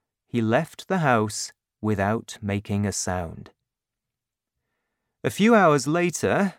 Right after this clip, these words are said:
Monsieur Myriel discovered that Valjean was gone, and the silver too. But he did not worry.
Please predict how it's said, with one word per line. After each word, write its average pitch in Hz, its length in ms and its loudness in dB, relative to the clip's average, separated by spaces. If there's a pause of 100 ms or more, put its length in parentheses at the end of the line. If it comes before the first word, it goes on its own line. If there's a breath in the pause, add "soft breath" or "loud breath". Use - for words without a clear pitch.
(160)
Monsieur 120 460 -2
Myriel 135 640 2
discovered 143 880 2
that 107 180 0
Valjean 120 760 2
was 95 200 -2
gone, 117 460 2 (560)
and 101 400 0
the - 180 -8
silver 107 760 -4
too. 110 440 -8 (960)
But 185 420 -2
he 208 100 0
did 233 180 -2
not 269 280 0
worry. 95 460 0